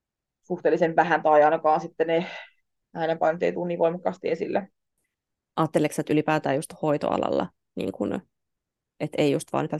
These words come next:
Speaker 2: kätilön työssä, mutta ylipäänsä niin kun hoitoalalla ehkä niin kun näkyy sellaista jotenkin kaikkea sitä, mistä nyt ollaan tänään puhuttu, sitä niin kun läskifobiaa ja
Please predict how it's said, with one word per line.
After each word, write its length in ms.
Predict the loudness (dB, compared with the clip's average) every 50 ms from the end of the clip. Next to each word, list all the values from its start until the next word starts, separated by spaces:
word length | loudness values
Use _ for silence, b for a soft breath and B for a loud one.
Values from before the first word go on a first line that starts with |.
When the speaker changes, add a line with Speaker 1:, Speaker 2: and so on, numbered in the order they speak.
| -8 _ -4
Speaker 2:
kätilön 340 | -4 -2 0 0 0 0 0
työssä, 280 | 0 0 0 -2 -2 -4
mutta 180 | -4 -2 0
ylipäänsä 600 | 0 0 0 0 -2 -2 -2 -4 -8 -8 -6 -4
niin 120 | -4 -4 -4
kun 180 | -6 -6 -8 _ -12 -14 -4 0
hoitoalalla 600 | 2 2 2 2 0 0 0 0 0 -2 -2 -4 -6 _ _ _ -6
ehkä 320 | -6 -6 -4 -6 -6 -6 -6 -8 _ _ _ _ _ _ _
niin 200 | -8 -6 -6 -6
kun 160 | -6 -8 -8 -6 -6
näkyy 320 | -8 -6 -6 -4 -4 -4
sellaista 320 | -4 -4 -4 -4 -6 -6 -8
jotenkin 440 | -6 -6 -6 -6 -6 -8 -10 -10 _ _ _ _ _ _ _ _ _ _ _ _ _ _
kaikkea 340 | _ 2 2 4 4 2 2
sitä, 120 | 2 2 0
mistä 180 | 2 2 0
nyt 100 | 4 4
ollaan 120 | 4 6 6
tänään 200 | 6 4 4 2
puhuttu, 340 | 2 0 -2 -2 -4 -8
sitä 140 | -4 -2 0
niin 140 | 2 2 2
kun 120 | 2 0 -4 -6 -6
läskifobiaa 640 | -6 -6 -4 -6 -4 -2 -2 0 2 2 2 2 2
ja 180 | 0 -2 -2